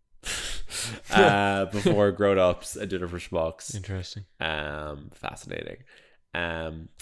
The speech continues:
Speaker 1: so the film has a Rotten Tomatoes rating. I know we don't want to talk about this, but it does have a Rotten Tomatoes rating of nine percent, which is pretty, pretty extraordinary. Um, it got a B minus cinema score.
Speaker 2: That's pretty rough.
Speaker 1: Pretty bad for, uh, uh,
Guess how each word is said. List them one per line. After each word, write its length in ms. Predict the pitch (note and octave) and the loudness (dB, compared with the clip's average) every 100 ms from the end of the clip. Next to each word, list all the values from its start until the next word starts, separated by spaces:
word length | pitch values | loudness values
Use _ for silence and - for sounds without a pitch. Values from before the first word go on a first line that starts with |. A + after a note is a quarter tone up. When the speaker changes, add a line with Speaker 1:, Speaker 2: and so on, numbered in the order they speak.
| - | -16
Speaker 1:
so 160 | - | -8
the 60 | G#2+ | -8
film 260 | - B2+ B2 | 0 0 0
has 180 | A2+ G2+ | -2 0
a 260 | F#2+ F#2 - | 0 0 -4
Rotten 220 | G2+ F#2+ | -6 -6
Tomatoes 440 | F#2+ F2+ F2+ F2 | -6 -4 -4 -4
rating. 280 | F2 E2+ E2 | -4 -4 -4
I 60 | D#2 | -2
know 100 | G#2+ | 2
we 80 | G#2+ | 4
don't 100 | F#2+ | 4
want 100 | E2+ | 2
to 60 | |
talk 140 | F2+ F2 | 0 -2
about 100 | - | -4
this, 100 | D#2 | -8
but 120 | - | -4
it 100 | E2+ | -4
does 160 | E2 G2+ | 0 0
have 100 | F#2 | 2
a 20 | |
Rotten 140 | F2+ E2 | 0 0
Tomatoes 300 | F2 E2+ D#2+ | -4 -6 -6
rating 280 | E2 D#2 D2+ | -6 -6 -8
of 120 | D#2 | -12
nine 480 | D#2+ D#2 D#2 D#2+ D2+ | -10 -8 -6 -8 -10
percent, 600 | - D2 A#1+ G1+ - - _ _ _ | -12 -10 -10 -12 -16 -20 _ _ _
which 140 | - | -20
is 80 | - | -20
pretty, 420 | - - - - _ | -18 -14 -12 -14 _
pretty 340 | - - - | -10 -10 -12
extraordinary. 680 | _ - - - - - - _ _ - - _ _ | _ -10 -10 -8 -10 -12 -14 _ _ -20 -20 _ _
Um, 220 | - C2+ | -8 -8
it 80 | C#2 | -4
got 140 | G#2 F#2+ | -2 -2
a 40 | |
B 260 | E2+ F#2+ F2+ | -2 -4 -2
minus 460 | E2 D#2 D#2+ C#2+ | -2 -2 -2 -6
cinema 400 | - - D2 C#2 | -8 -8 -8 -8
score. 420 | - - - - - | -12 -12 -12 -6 2
Speaker 2:
That's 280 | A2 F#2+ | 2 2
pretty 300 | - - F#2+ | 4 4 6
rough. 280 | F#2+ F#2 G2 | 0 -2 2
Speaker 1:
Pretty 240 | - A2+ C3+ | 2 2 2
bad 340 | A2+ G2 F#2 | 4 2 0
for, 240 | - F2 | -4 -6
uh, 680 | C#2 - C2+ G1+ G#1+ B1 - | -6 -6 -6 -6 -6 -6 -6
uh, 120 | B1+ | -6